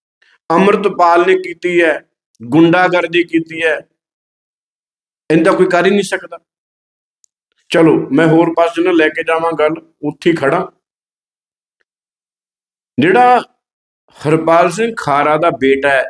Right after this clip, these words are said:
ਇਮਾਨ ਸਿੰਘ ਖਾਰਾ, ਉਹਦੀ ਸਟੇਟਮੈਂਟ ਹੈ, ਕਹਿੰਦਾ ਜੀ, ਐਨ ਐਸ ਏ ਸੈਂਟਰ ਸਰਕਾਰ ਨੇ ਨਹੀਂ ਲਾਈ, ਪੰਜਾਬ ਸਰਕਾਰ ਨੇ ਲਾਈ ਹੈ। ਪਹਿਲਾਂ ਇਹ ਦੱਸੋ ਵਕੀਲ ਸਾਹਿਬ, ਵੀ ਥਾਣੇ ਤੇ ਹਮਲਾ ਦਿੱਲੀ ਕੀਤਾ ਸੀ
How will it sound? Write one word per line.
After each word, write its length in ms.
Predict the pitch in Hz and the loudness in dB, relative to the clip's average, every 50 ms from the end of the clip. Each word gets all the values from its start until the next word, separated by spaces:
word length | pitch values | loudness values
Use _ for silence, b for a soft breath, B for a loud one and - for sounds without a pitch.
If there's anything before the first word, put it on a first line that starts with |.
| - - | -6 -2
ਇਮਾਨ 400 | 139 143 143 143 139 139 139 135 | 0 2 2 2 2 2 2 0
ਸਿੰਘ 240 | 131 131 - 165 165 160 | 0 0 2 0 0 2
ਖਾਰਾ, 340 | - 120 113 110 107 107 - - - | 0 0 0 0 -2 -4 -4 -4 -4
ਉਹਦੀ 220 | 175 - 247 247 | -4 -2 -2 -4
ਸਟੇਟਮੈਂਟ 600 | 214 - 175 165 160 160 139 127 113 107 107 110 151 | -4 -2 0 0 0 2 0 0 -2 -2 -4 -6 -8
ਹੈ, 60 | 160 - - _ _ _ _ _ _ _ _ _ _ _ _ _ _ _ _ _ _ _ _ _ _ _ _ _ _ _ _ _ _ _ _ _ _ _ _ _ - | -8 -8 -12 _ _ _ _ _ _ _ _ _ _ _ _ _ _ _ _ _ _ _ _ _ _ _ _ _ _ _ _ _ _ _ _ _ _ _ _ _ -6
ਕਹਿੰਦਾ 300 | - 147 165 170 202 202 | -2 0 2 2 2 2
ਜੀ, 200 | 202 220 262 226 - - | 0 0 -2 -6 -4 -2
ਐਨ 220 | 170 170 175 175 180 | 0 0 0 0 0
ਐਸ 220 | 185 185 185 - 202 | 0 0 0 0 2
ਏ 260 | 196 202 208 208 202 - _ _ _ _ _ _ _ _ _ | 4 4 4 4 2 -2 _ _ _ _ _ _ _ _ _
ਸੈਂਟਰ 520 | - - - 170 170 165 165 160 - 196 | -14 -8 -4 0 0 0 0 -2 -4 -8
ਸਰਕਾਰ 420 | 180 202 208 202 196 202 190 190 190 | -4 -4 -4 -2 -2 -2 0 0 0
ਨੇ 120 | 190 180 | 2 2
ਨਹੀਂ 140 | 147 135 131 135 | 2 2 2 2
ਲਾਈ, 200 | 160 190 240 277 269 - | 2 0 0 -2 -4 -2
ਪੰਜਾਬ 340 | 185 170 160 156 151 151 151 | 2 2 4 4 2 0 0
ਸਰਕਾਰ 440 | 147 - 170 156 - 165 160 160 160 | -2 -4 -8 -8 -4 -2 -2 -2 0
ਨੇ 120 | 160 165 | -2 -6
ਲਾਈ 340 | 156 139 120 113 110 110 110 | -4 -4 -6 -6 -6 -12 -18
ਹੈ। 100 | 113 _ _ _ _ _ _ _ _ _ _ _ _ _ _ _ _ _ _ _ _ _ _ _ _ _ _ _ _ _ _ _ _ _ _ _ - | -20 _ _ _ _ _ _ _ _ _ _ _ _ _ _ _ _ _ _ _ _ _ _ _ _ _ _ _ _ _ _ _ _ _ _ _ -4
ਪਹਿਲਾਂ 260 | - 156 170 190 208 | 0 2 2 2 2
ਇਹ 260 | - 175 170 175 208 202 | 0 0 2 2 2 2
ਦੱਸੋ 340 | 170 165 151 - - 165 165 | 2 0 -4 -2 0 -2 0
ਵਕੀਲ 380 | 156 151 - - 151 156 156 | -2 -4 -6 -2 -2 -2 -2
ਸਾਹਿਬ, 640 | 151 - - 147 143 151 165 - 160 156 170 190 190 | -2 -4 -4 -2 0 0 0 0 0 0 0 0 0
ਵੀ 120 | 190 196 190 | 0 -2 -2
ਥਾਣੇ 420 | - - 147 135 135 139 143 151 | 0 -2 -2 -2 0 0 0 -2
ਤੇ 180 | 151 - 170 156 | -2 -2 -4 -4
ਹਮਲਾ 380 | 135 147 143 143 147 156 160 | -2 -4 -6 -2 0 0 0
ਦਿੱਲੀ 380 | 151 120 123 123 123 123 139 147 | 0 0 0 -2 0 0 -4 -4
ਕੀਤਾ 400 | 143 - 151 156 - - 175 180 | -4 -4 -6 -4 -2 0 0 0
ਸੀ 260 | 170 - 214 214 226 | 0 -2 -4 -8 -8